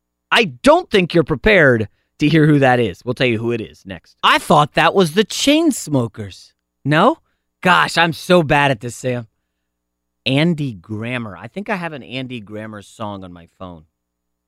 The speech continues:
Back here on the Big Lead, Fox Sports Radio. Great news! There's a quick way you could save money. Switch to Geico. Go to geico dot com, and in fifteen minutes, you could save fifteen percent or more on car insurance.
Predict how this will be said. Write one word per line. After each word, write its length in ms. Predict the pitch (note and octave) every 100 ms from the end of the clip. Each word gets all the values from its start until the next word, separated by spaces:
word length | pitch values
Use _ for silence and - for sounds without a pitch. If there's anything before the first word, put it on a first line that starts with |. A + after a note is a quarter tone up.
| _ _
Back 420 | G#2+ F#2 D#3 D3
here 140 | D#3+ D3
on 100 | C3+
the 60 |
Big 240 | A#2+ C3+ B2
Lead, 460 | C3 C3 A#2+ G#2+ _ _ _ _ _
Fox 280 | C#3+ B2+ -
Sports 380 | - C#3 B2+ C3+
Radio. 300 | C3 B2 G#2
Great 300 | F3 C4+ -
news! 520 | C4+ C4 D3+ - _ _ _ _ _ -
There's 220 | C#3+ C3+
a 100 | C3
quick 380 | - G3 - E3+
way 200 | D#3+ D#3+
you 200 | C#3+ C3
could 280 | - B2
save 380 | - - C#3 C#3+
money. 380 | C#3 D3+ C3+ G2 _ _ _ _ _ _ _ _
Switch 360 | _ - C3 -
to 80 | C#3+
Geico. 440 | D3 C#3 C3+ G2+ _ _ _ -
Go 60 | B2
to 60 |
geico 320 | A#2+ C3 C#3+ C#3
dot 200 | B2+ -
com, 300 | C#3 C#3 C3
and 80 |
in 100 | A2+
fifteen 720 | G#2+ - F3+ - - E3 D3+ C#3
minutes, 320 | C#3 B2+ -
you 60 |
could 200 | A2+ B2+ G2+
save 260 | C3 A#2
fifteen 420 | - C3+ - C3
percent 380 | A#2 A#2+ - B2
or 180 | - A#2+
more 280 | A#2 A#2+ A#2+
on 140 | A2
car 280 | G2+ B2 A#2
insurance. 680 | G#2+ G2 - F2 E2 _ _